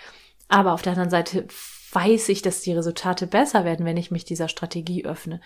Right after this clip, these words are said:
Und auf der anderen Seite die Energie, die Energie mal zu erhöhen, zu gucken, dass ich in einem Lounge-Prozess zum Beispiel gerade irgendwie vielleicht sogar auf Mallorca jetzt. Das hat alles bei uns jetzt wunderbar geklappt, noch besser, als wir uns das erträumt haben,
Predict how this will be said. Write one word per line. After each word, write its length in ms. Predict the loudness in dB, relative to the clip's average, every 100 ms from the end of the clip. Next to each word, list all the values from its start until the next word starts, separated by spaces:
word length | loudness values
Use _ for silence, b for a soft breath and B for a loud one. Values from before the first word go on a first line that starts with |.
| B B B
Und 60 |
auf 80 | 2
der 100 | 4
anderen 220 | 6 6
Seite 260 | 4 0 0
die 200 | -6 2
Energie, 580 | 4 6 4 2 -4 -2
die 140 | -2
Energie 440 | 0 -2 -2 -4 -2
mal 240 | -2 -2
zu 180 | -2 0
erhöhen, 840 | 0 0 2 4 6 6 4 -2 -4
zu 140 | -4
gucken, 400 | -2 -4 -2 -2
dass 180 | 0 -2
ich 120 | -2
in 100 | 2
einem 160 | 4 4
Lounge-Prozess 880 | 4 4 0 -4 -6 -2 0 0 -2
zum 180 | 0
Beispiel 360 | 0 -2 -4 -10
gerade 800 | -8 -4 4 8 8 6 0 -2 B B B B B 0
irgendwie 240 | 4 4 2
vielleicht 480 | 0 6 6 4
sogar 200 | 0 0
auf 140 | -2 -4
Mallorca 480 | -2 2 2 2 -2
jetzt. 260 | 0 -2
Das 120 | 0
hat 180 | -2 2
alles 280 | 4 4 2
bei 120 | 2
uns 220 | 4 2
jetzt 220 | -2 -6 0
wunderbar 520 | 2 2 0 0 -2
geklappt, 400 | -2 0 0 2
noch 200 | -4 2
besser, 340 | 2 4 2
als 160 | 0 -2
wir 80 | -2
uns 100 | -2
das 160 | -2
erträumt 480 | -4 -2 2 2 4
haben, 300 | 2 2 -2